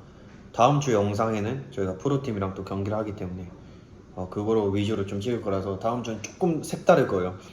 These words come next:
이번 주는 조금 더, 어, 컨시스턴시하게 좀 관리를 하려고 하는 중이고요. 그리고 운동량도,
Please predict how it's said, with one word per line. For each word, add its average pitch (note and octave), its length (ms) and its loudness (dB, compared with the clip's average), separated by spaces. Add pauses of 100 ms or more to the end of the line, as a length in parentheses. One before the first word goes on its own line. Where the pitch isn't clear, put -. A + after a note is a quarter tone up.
(180)
이번 C3+ 260 2
주는 B2+ 240 0
조금 B2+ 260 -2
더, A2 300 0 (220)
어, F#2+ 640 -2
컨시스턴시하게 A#2 1040 -4
좀 F#2+ 420 -6 (160)
관리를 G#2 380 -2
하려고 A2+ 320 -2
하는 G2+ 400 -6
중이고요. G2+ 500 -6 (220)
그리고 G2 420 2 (200)
운동량도, B2 920 2